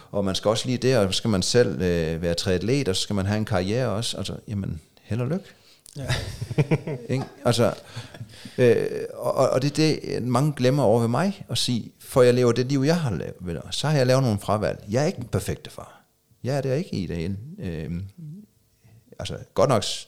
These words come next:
Speaker 1: øh, jeg er så glad for FaceTime, fordi hold kæft, min datter, hun ringer næsten hver dag og snakker med mig. I,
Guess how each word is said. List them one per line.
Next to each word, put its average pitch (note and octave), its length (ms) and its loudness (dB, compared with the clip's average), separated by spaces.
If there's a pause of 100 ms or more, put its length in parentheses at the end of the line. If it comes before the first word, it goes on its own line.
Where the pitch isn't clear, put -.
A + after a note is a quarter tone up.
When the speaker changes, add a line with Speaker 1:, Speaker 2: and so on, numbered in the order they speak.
(400)
Speaker 1:
øh, D#2 320 -4
jeg D2+ 220 -2
er C#2+ 60 -8
så - 300 -2
glad G2 240 0
for D2+ 480 -4
FaceTime, - 500 -6
fordi - 240 -12
hold F#2 180 -12 (200)
kæft, - 180 -10
min F2 120 -6
datter, F2+ 200 -2
hun F2+ 160 -2
ringer G#2+ 240 -6
næsten F#2+ 300 -6
hver E2 180 0
dag E2 220 -4 (120)
og F#2+ 100 -10
snakker G#2+ 280 -2
med F2+ 100 -4
mig. D2+ 140 -8 (180)
I, F#2 160 -12